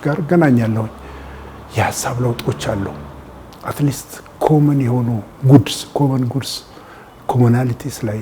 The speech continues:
የጋራ የሆኑ የወል የሆኑ ነገሮች ላይ፣ እ፣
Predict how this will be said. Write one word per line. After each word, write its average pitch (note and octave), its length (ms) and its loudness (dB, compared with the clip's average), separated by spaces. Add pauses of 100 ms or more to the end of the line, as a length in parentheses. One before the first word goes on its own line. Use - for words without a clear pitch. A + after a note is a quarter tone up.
የጋራ B2 460 6
የሆኑ A#2+ 260 0 (200)
የወል C3 340 8
የሆኑ A#2 300 6
ነገሮች B2 400 0
ላይ፣ A3 160 4 (680)
እ፣ C3 120 0